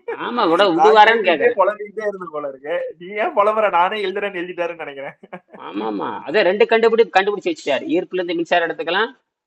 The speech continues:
Speaker 1: அப்புறம் அந்த தண்ணீரை இரண்டாக பிரிச்சு மின்சாரம் எடுத்துக்கலாம், அப்புறம் நம்ம விண்வெளியில் இருக்கிற, அப்ப பூமியில இருக்கிற மெட்டல், ஒரே ஒரு பூமியில இத்தனை மெட்டல் இருக்குதுன்னா, ஒரே ஒரு பூமியில இத்தனை வகையான மெட்டல், நூத்தி தொண்ணூத்தி,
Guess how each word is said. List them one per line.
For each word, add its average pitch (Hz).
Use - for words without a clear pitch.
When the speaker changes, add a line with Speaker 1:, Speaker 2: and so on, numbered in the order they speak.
Speaker 1:
அப்புறம் 160
அந்த 131
தண்ணீரை 202
இரண்டாக 175
பிரிச்சு 165
மின்சாரம் 160
எடுத்துக்கலாம், 175
அப்புறம் 214
நம்ம 160
விண்வெளியில் 214
இருக்கிற, 196
அப்ப 175
பூமியில 226
இருக்கிற 202
மெட்டல், 165
ஒரே 208
ஒரு 240
பூமியில 220
இத்தனை 202
மெட்டல் 190
இருக்குதுன்னா, 131
ஒரே 196
ஒரு 240
பூமியில 220
இத்தனை 208
வகையான 202
மெட்டல், 170
நூத்தி 196
தொண்ணூத்தி, 151